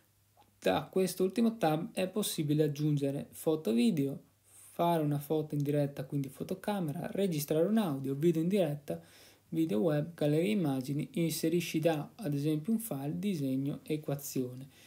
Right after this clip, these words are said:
Non mi soffermo su questa schermata, se vi interessa la vediamo in un altro video in modo più approfondito e a questo punto possiamo passare alla parte delle animazioni.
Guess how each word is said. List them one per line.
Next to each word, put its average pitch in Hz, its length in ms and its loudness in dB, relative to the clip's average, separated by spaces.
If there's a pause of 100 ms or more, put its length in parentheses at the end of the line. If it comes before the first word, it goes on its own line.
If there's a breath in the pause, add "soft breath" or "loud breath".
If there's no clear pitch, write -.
(460 loud breath)
Non 196 160 2
mi 202 80 2
soffermo 208 680 4
su 170 260 -6
questa 180 320 0
schermata, 208 760 0
se - 340 -2
vi 170 100 -2
interessa 151 600 -2
la 147 140 0
vediamo 147 420 2
in 139 100 0
un 139 120 -2
altro 143 280 -2
video 143 300 0
in 139 60 -2
modo 143 280 0
più 147 280 -2
approfondito 240 1200 2 (420 loud breath)
e 180 140 4
a 170 100 2
questo 220 380 -2
punto 185 420 0
possiamo 196 920 0
passare 147 840 0
alla 175 200 0
parte 135 460 -2
delle 139 460 0
animazioni. 170 960 0